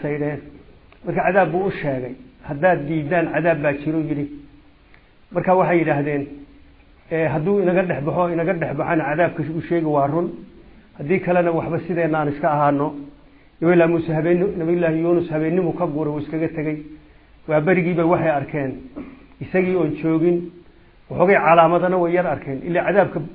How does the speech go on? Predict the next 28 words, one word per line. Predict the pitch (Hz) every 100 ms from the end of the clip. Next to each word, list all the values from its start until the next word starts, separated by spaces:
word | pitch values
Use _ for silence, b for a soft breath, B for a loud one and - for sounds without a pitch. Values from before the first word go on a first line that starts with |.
| -
hadduu | - 143 190 180
waajibo | 165 151 175 196
oo |
qumaati | - 185 165 180 170
loogu | 165 160 165
soo | 170
bandhigo, | 156 170 151 139
kama | 131 156
nabad | 165 156 147
galeen. | 135 147 135 - - - - b b b b
Calaamaday | 160 165 170 175 185
arkeen, | 143 - 151
yar | 170
daruuro | 147 156 160 175
madmadow | 160 147 151 165
iyo | 156
wax | 160 -
saasay | 151 143 151
arkeen. | 143 156 151 143 - - - - b b b -
Marka | 147 180
way | 180
toobo | 170 175 -
keeneen. | - 143 131 - - - - - b b -
Waxa | - 156
weeye, | 180 175
dib | 175 - 151 175
banaanbax | 175 170 170 170 160
bay | 165